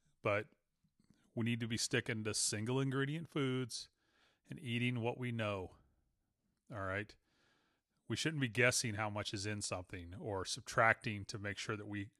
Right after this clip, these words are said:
are where we need to be. So a detox is a good way to do that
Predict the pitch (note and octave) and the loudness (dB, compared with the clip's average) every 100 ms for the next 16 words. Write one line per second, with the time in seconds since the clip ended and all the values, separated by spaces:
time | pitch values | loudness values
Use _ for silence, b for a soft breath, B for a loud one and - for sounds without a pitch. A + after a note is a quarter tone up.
0 | - G#2 G2 G#2 G2+ G2+ F#2+ F#2+ G2 F#2 | -4 -2 0 0 0 -2 -4 -4 -4 -4
1 | - b b b b b - A#2 A2+ G#2+ | -10 b b b b b 2 4 4 2
2 | - _ _ _ _ _ _ - _ _ | -4 _ _ _ _ _ _ -20 _ _
3 | _ - G#2+ C3 C#3+ - C#3 C#3+ - G#2 | _ -4 -2 2 2 6 6 6 0 -6
4 | F#2 _ C3+ C3 A#2+ A2 A2+ A2 G2 A2 | -6 _ 6 6 4 2 2 0 -2 -4
5 | G#2+ F#2 | -2 -4